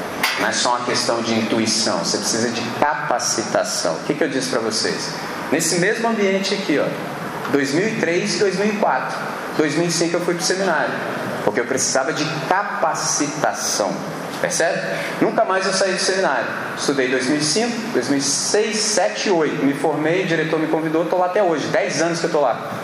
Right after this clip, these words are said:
Por quê? Eu preciso de capacitação. Aí aquilo que Deus me ensinou a partir do serviço que eu presto a Ele se transformou em matéria pro seminário. Olha que coisa interessante, eu dou aula de missões urbanas. Olha que coisa interessante, como falar com gente que não viria à igreja de jeito nenhum.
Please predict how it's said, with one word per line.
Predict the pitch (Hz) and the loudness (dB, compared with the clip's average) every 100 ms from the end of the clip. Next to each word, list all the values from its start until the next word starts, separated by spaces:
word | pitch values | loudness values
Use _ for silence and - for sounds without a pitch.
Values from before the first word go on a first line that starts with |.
| - - - - | -8 -6 -6 0
Por | 160 156 | 0 2
quê? | 131 | 0
Eu | 104 | 0
preciso | 123 123 147 | 0 0 0
de | 151 156 | 0 0
capacitação. | 180 180 180 - 185 175 - 135 | 2 2 0 0 0 2 2 2
Aí | 139 185 | 2 4
aquilo | 214 - - 294 285 | 2 2 0 2 2
que | 247 | 0
Deus | 185 190 170 | 2 2 2
me | 190 226 | 2 2
ensinou | 269 - 240 202 165 143 - - - - - | 2 2 2 2 2 2 0 -2 -6 -4 -2
a | 139 | 0
partir | 160 - - | 0 0 0
do | 202 | 0
serviço | 165 170 143 156 156 165 | 2 2 2 2 2 0
que | |
eu | 143 | 0
presto | - 127 127 131 | 2 2 2 2
a | 151 | 2
Ele | 214 170 | 2 2
se | 139 175 | 0 0
transformou | - 190 190 165 175 | 0 0 0 2 2
em | |
matéria | 190 196 - 190 220 | 2 0 0 0 0
pro | 220 | 0
seminário. | - 185 147 147 151 | -2 0 0 2 2
Olha | 226 | 0
que | - | 0
coisa | 196 165 | 0 0
interessante, | 151 170 147 202 165 151 | 0 0 0 0 0 0
eu | 180 | 2
dou | 185 175 | 2 4
aula | 214 233 | 4 2
de | 208 220 | 2 2
missões | 214 - - 233 277 226 | 2 2 2 2 2 2
urbanas. | 240 - - 156 151 151 - - - - - - - - - | 0 0 0 2 0 -2 -2 -2 -4 -6 -8 -8 -8 0 2
Olha | 233 | 2
que | 196 - | 0 0
coisa | 180 160 | 0 0
interessante, | 165 147 - 123 110 | 0 0 0 0 0
como | 220 269 | 0 0
falar | - 190 180 190 | 2 2 2 2
com | 190 | 0
gente | 156 180 190 | 0 0 0
que | 190 | 0
não | 180 | 0
viria | 160 175 | 2 2
à | 160 | 2
igreja | 147 175 175 | 2 0 0
de | 143 | 0
jeito | - - 180 | 0 0 0
nenhum. | 156 143 | 2 0